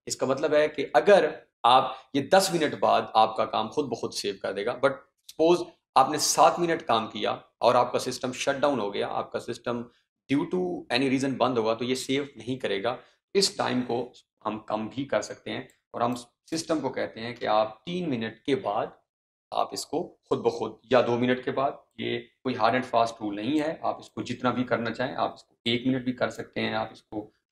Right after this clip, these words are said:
दो, तीन, it's up to you। तो मैं अभी यहाँ पे इसको suppose three minutes के ऊपर जो है वो apply कर देता हूँ। ओके, तो हमने auto save की settings भी जो है वो यहाँ पे कर ली।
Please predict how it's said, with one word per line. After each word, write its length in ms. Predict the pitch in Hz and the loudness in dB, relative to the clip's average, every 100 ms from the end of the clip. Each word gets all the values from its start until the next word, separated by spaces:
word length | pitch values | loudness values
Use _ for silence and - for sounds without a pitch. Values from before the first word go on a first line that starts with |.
| _ | _
दो, 160 | 110 110 | 0 0
तीन, 380 | - 107 104 - | -2 -2 -2 -6
it's 200 | 110 - | -8 -4
up 80 | |
to 100 | 107 | -4
you। 100 | 117 117 _ _ - | -4 -8 _ _ -2
तो 60 | |
मैं 340 | 113 135 127 - _ _ _ _ - | 4 6 4 0 _ _ _ _ -4
अभी 180 | 110 | 0
यहाँ 140 | 107 104 | 0 -2
पे 120 | 107 | -6
इसको 460 | - - 120 - _ | -12 -6 -6 -8 _
suppose 360 | _ 123 147 - | _ 0 0 0
three 580 | - _ _ _ 160 | -10 _ _ _ 2
minutes 260 | 123 107 104 | 4 2 -4
के 100 | - | -12
ऊपर 220 | 101 101 | -10 -6
जो 100 | 101 | 0
है 80 | 101 | 2
वो 340 | 113 156 - _ _ - | 2 -2 -6 _ _ -4
apply 300 | - 104 104 | 0 2 2
कर 160 | 110 | 0
देता 240 | 110 113 123 | -2 -2 -4
हूँ। 180 | 131 _ _ - | -6 _ _ -8
ओके, 160 | 113 131 | -2 0
तो 100 | 123 | 2
हमने 420 | 123 131 147 165 - _ - | 4 4 4 0 -10 _ 8
auto 220 | 131 160 | 8 8
save 240 | - 120 | 4 2
की 380 | 117 - 139 - _ _ | 2 -2 -2 -4 _ _
settings 400 | 113 113 113 101 | -2 0 -2 -2
भी 140 | 107 | -4
जो 100 | 101 | -2
है 120 | 101 | -2
वो 300 | 104 135 - _ | -2 -4 -6 _
यहाँ 220 | 101 98 95 | -6 -4 -4
पे 120 | 127 | -6
कर 300 | - _ 107 | -8 _ -12
ली। 240 | 110 - | -12 -20